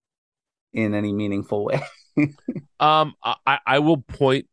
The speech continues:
Speaker 2: to, uh, Andor as the slight recounting of that, but that's, that's fine.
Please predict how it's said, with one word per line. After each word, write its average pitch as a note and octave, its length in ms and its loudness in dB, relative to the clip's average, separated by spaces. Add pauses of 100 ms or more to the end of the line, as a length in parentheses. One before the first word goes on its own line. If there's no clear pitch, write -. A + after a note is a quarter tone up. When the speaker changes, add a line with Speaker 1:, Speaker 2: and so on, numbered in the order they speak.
(140)
Speaker 2:
to, A2+ 560 2
uh, F#2+ 720 2 (1800)
Andor A2 580 4
as G2 180 2
the F#2+ 100 -4
slight G2 480 2 (720)
recounting G#2 640 -2
of A#2 100 -2
that, C3 320 2
but F#2+ 200 2
that's, G2 260 -2
that's F#2 200 -4
fine. - 280 -10